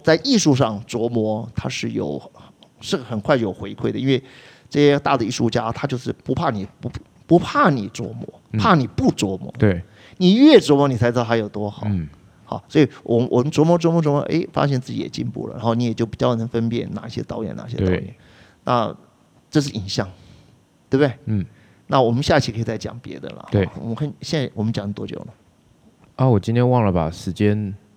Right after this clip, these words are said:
Speaker 1: 放进去。
Speaker 2: 显示出来了。
Speaker 1: 所以你能，
Speaker 2: 对。
Speaker 1: 你能用目测感觉一下吗？不行。
Speaker 2: 这太难了，因为它上面显示的是小节数。
Speaker 1: 小节几小节？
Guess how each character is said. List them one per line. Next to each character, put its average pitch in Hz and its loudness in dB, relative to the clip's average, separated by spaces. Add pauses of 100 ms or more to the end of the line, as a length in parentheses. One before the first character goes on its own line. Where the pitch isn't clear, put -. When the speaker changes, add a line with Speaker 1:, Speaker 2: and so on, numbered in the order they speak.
(120)
Speaker 1:
放 120 -2
进 110 0
去。 107 -6
Speaker 2:
显 92 -2
示 107 -2
出 95 0
来 80 -2
了。 67 -8
Speaker 1:
所 110 -6
以 101 -10
你 123 -4
能， 139 -2
Speaker 2:
对。 110 -2
Speaker 1:
你 120 0
能 139 0
用 156 0
目 156 0
测 - -8
感 104 -10
觉 98 -10
一 - -8
下 123 -10
吗？ 123 -16
不 - -10
行。 98 -10 (720)
Speaker 2:
这 147 -2
太 135 2
难 85 0
了， 87 2
因 120 4
为 131 6
它 131 0
上 127 0
面 123 2
显 90 -2
示 104 0
的 92 2
是 107 0
小 87 -6
节 78 -4
数。 95 -6 (520)
Speaker 1:
小 131 0
节 135 0
几 139 -4
小 123 -2
节？ 69 -14